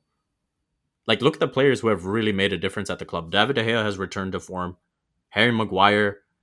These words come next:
has been inspirational at the back. Bruno in front of him. And then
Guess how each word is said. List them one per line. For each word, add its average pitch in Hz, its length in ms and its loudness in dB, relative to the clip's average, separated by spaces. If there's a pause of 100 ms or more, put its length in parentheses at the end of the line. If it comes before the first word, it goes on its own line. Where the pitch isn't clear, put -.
has 98 240 -2
been 95 180 -2
inspirational 92 640 -4
at 90 140 -6
the 90 60 -8
back. 90 320 -4 (100)
Bruno 107 420 0 (400)
in 95 80 -8
front 101 300 0
of 92 80 -6
him. 98 340 -2 (560)
And 92 100 -2
then 107 360 0